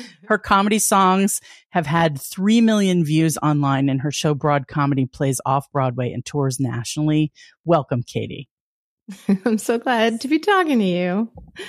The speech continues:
Speaker 2: It's so great to have you here. I am a lifelong comedy person and a big fan of improv. I've done some improv. So I'm really looking forward to this conversation 'cause I think you've taken improv and found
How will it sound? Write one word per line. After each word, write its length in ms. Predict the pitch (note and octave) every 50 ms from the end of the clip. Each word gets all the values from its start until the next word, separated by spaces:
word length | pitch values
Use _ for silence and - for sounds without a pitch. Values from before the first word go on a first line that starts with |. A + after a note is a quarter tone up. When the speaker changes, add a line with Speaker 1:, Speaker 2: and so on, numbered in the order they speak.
| - - - _ -
Speaker 2:
It's 180 | F#3 - -
so 340 | - - - - A3 G#3 G#3+
great 320 | F#3+ - G3+ G3+ F#3 -
to 80 | - F3+
have 240 | E3 E3+ D#3+ D3+ C#3
you 80 | D3
here. 480 | D#3 C3+ D3 C#3+ C3+ C3+ C3+ C3 C3+ - _ _ _ _ _ _ _ _ _ -
I 180 | D3+ D#3+ F3+ G3
am 180 | G#3 A3 A3
a 60 | G#3+ G3+
lifelong 500 | F#3 D#3+ D#3+ E3 - - E3+ D#3+ D#3+ D#3
comedy 400 | - E3+ D#3 D#3 D#3 D3+ D3+ D#3
person 720 | - - E3 D#3+ D#3 - - E3+ D#3+ D#3+ D#3+ D#3+ D#3+ D#3+ - -
and 460 | C#3+ C3 C3+ C3 B2+ C3+ C3 B2+ - - _
a 60 | C3+
big 200 | B2 - E3 E3
fan 220 | - - F3+ E3+ E3+
of 80 | D3+
improv. 480 | D#3+ D#3+ D#3 C#3 - D#3+ D3+ D3+ C#3+ B2+
I've 200 | B2 B2 A#2+ -
done 220 | D3+ D3+ E3 E3
some 180 | - - F3+ C3+
improv. 580 | D3+ D#3 C#3 - D#3 D3 C#3+ C#3+ C#3+ C#3 C#3 - - - - - _
So 220 | - - - D#3+ D3
I'm 300 | C3+ C3+ C#3+ D3 C#3+ C#3+
really 260 | E3 G3 G#3+ G#3+ G#3
looking 220 | F#3+ F#3 - F#3
forward 220 | E3 - E3 D#3+ D3+
to 80 | -
this 140 | D3 C#3 -
conversation 540 | - - C#3+ C#3+ C3 - - C3+ - - C3+
'cause 160 | - C#3 B2+ C3+
I 60 | C3+
think 260 | - - D3 C#3 -
you've 160 | F3 C#3 - -
taken 400 | - D#3+ D3+ C#3 - D3+ D3 C#3
improv 680 | - D3 D3 C3 - C#3+ C#3 C3+ B2+ B2 B2 B2+ - - _ _ - - _ _ _ _
and 180 | - D#3 D3+ C#3
found 460 | - - F#3 E3 D#3 D3+ D#3 D#3 -